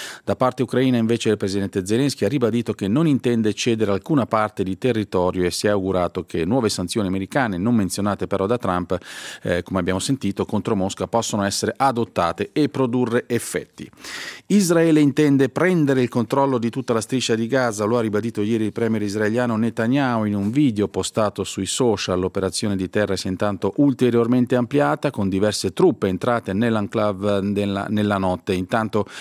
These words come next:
è stato interrotto il blocco degli aiuti umanitari verso Gaza, anche se si parla di pochissimi camion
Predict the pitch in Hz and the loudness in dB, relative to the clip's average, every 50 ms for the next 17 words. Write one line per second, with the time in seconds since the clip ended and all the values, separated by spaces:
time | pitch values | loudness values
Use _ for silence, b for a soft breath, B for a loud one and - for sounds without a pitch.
0 | B B B B - 117 - 117 110 - 117 110 110 110 107 - 120 113 123 147 | B B B B -6 -4 -2 -2 0 2 2 2 2 2 2 2 2 2 4 4
1 | 165 139 117 - _ - 110 98 98 98 95 98 95 92 92 92 95 113 135 131 | 2 2 2 0 _ 0 2 2 2 2 2 2 2 2 2 0 2 4 4 4
2 | 113 - _ - 110 101 101 95 98 95 92 95 95 101 107 104 - 104 98 95 | 2 0 _ 0 0 2 2 2 2 2 2 2 0 0 0 -2 -2 -2 -2 -2
3 | 95 95 95 92 - 113 107 107 104 101 101 98 95 107 104 104 - - - 117 | -2 -2 -2 -2 0 0 0 0 0 0 -2 0 0 0 0 0 -2 -2 -2 -2
4 | 107 107 131 131 131 135 139 139 143 147 143 127 110 107 113 113 - 110 - - | 0 2 2 2 2 2 0 0 0 0 0 0 0 -2 -2 -4 -4 -6 -4 -2
5 | - 104 104 107 107 98 92 87 - - - - - 104 104 101 98 92 95 92 | -2 0 2 2 2 0 0 -2 -4 -6 -4 -2 -2 -2 0 0 0 0 0 -2
6 | 92 95 90 90 - 95 - - 180 - - 98 92 90 - 107 101 98 98 98 | -2 -2 -4 -4 -4 -6 -4 -2 -2 -2 -2 -2 -4 -2 -2 -2 -2 -2 -2 -2
7 | 98 90 | -2 -4